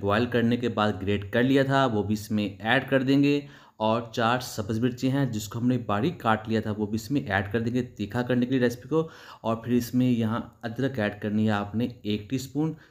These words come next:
जिसको छोटा छोटा सा चॉप कर लिया था। और इसके बाद बारी है इसमें पाउडर मसाले ऐड करने की, हाफ टी स्पून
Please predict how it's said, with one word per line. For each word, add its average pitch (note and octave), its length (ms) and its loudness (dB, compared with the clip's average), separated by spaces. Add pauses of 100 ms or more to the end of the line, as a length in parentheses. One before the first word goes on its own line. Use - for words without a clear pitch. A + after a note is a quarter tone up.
(120)
जिसको A2+ 220 -4
छोटा C#3+ 260 -2
छोटा C3 200 -4
सा E3+ 180 0
चॉप G#2 360 0
कर G#2 120 0
लिया G2 220 0
था। G2 200 -2 (380)
और A#2 320 0
इसके C3+ 260 -2
बाद A#2 360 2
बारी G2 240 2
है G#2+ 140 0
इसमें B2 320 0 (480)
पाउडर A2 240 2
मसाले G2+ 380 2
ऐड G2 200 -2
करने G2 260 -4
की, G2 200 -6 (280)
हाफ C#3 300 0
टी F#3+ 80 2
स्पून F3+ 320 -6